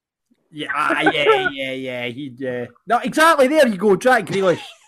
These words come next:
is wearing a headband as well. Yeah, so get the headbands in the bin. But O'Reilly's ring gear, uh, really impressed by it. Have, check that out if you can. It looks, it's kind of blue camouflage. Pretty smart. So, yeah, check that out.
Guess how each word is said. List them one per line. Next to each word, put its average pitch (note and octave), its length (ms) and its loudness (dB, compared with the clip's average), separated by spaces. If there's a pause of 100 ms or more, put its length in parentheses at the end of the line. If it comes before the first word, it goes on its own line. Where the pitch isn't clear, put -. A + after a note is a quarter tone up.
(120)
is F3 200 -10
wearing F#3 200 -6
a D#3 60 -2
headband D3+ 540 -2
as B2+ 80 -14
well. D3+ 120 -2
Yeah, D#3+ 180 -4
so D#3 180 -6
get G3+ 180 -6
the - 80 -10
headbands C#3 460 -4
in C3+ 40 -10
the C3 60 -8
bin. C#3 160 -8 (220)
But - 120 0
O'Reilly's G#3 540 2
ring F3 220 -2
gear, D#3+ 340 0 (320)
uh, B2+ 160 -6
really C#3 260 -6
impressed B2+ 360 -8
by B2+ 180 -4
it. B2+ 60 -8
Have, - 180 -8
check D#3 220 -10
that D3 80 -6
out C3+ 200 -6
if C#3+ 160 -20
you B2 60 -20
can. C3 240 -8
It A#2 100 -14
looks, C#3+ 320 -18
it's - 120 -20
kind C3+ 160 -8
of A2+ 60 -16
blue C#3+ 180 -6
camouflage. C3 600 -12 (180)
Pretty - 160 -20
smart. - 380 -20
So, B2+ 140 -16 (460)
yeah, C#3+ 180 0
check C#3 160 -4
that C3+ 40 -2
out. C3+ 160 -4